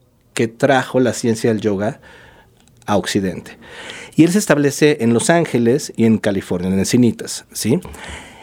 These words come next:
Empezamos a vivir ahí, yo me dediqué a surfear, quebramos todas las empresas que pudimos porque estaba muy mal el ambiente económico, y este, y, y así fue como me empecé a meterme.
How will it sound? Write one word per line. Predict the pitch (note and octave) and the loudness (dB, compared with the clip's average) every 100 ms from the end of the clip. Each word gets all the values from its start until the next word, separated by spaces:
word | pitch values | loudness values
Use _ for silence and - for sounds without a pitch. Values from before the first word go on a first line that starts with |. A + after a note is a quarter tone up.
| - | -4
Empezamos | C#3 C#3+ F3 F3+ | -2 2 2 4
a | D3 | 4
vivir | C#3+ | 6
ahí, | D3+ D#3 D#3+ | 6 6 4
yo | E3 C#3+ | 4 2
me | B2+ | 4
dediqué | A2+ A2 B2 | 2 2 0
a | |
surfear, | - D3 C#3+ F3 C#3+ D3 - - _ _ - - - - | 0 -2 2 2 2 -2 -10 -20 _ _ -18 -18 -12 -2
quebramos | A#2+ C#3 B2 C3 A#2 - | 0 2 4 4 2 2
todas | C3 | 2
las | A#2+ | 2
empresas | A#2+ A#2+ A#2 - | 0 -2 -4 -6
que | A2 | 0
pudimos | D3 D3+ C3 A2+ | 4 4 4 -2
porque | - | -10
estaba | - A#2 A2 G2+ - | -2 0 0 -4 -6
muy | - B2+ C3 | 2 4 6
mal | B2+ B2+ | 4 4
el | A#2 G#2 | 2 2
ambiente | A2+ A#2+ A#2 | 4 4 2
económico, | A#2 F3 C#3 A#2+ D3+ - - - - - - | 2 4 4 4 2 0 -16 -18 -18 -20 -10
y | - D3+ | 2 4
este, | D3 D3 - D3+ D3 D3 D3 C#3+ - _ _ _ _ - | 4 0 2 6 6 6 4 2 -6 _ _ _ _ -14
y, | - - | -10 0
y | E3+ E3 F3 F#3 _ - | 4 6 4 0 _ -4
así | - - G3 | -4 -2 0
fue | - | 2
como | F3+ F3+ | 4 4
me | D#3+ | 4
empecé | C#3 B2 - | 0 -2 -2
a | C3 | -2
meterme. | C3 - C#3 B2 G#2 | 0 2 2 2 -4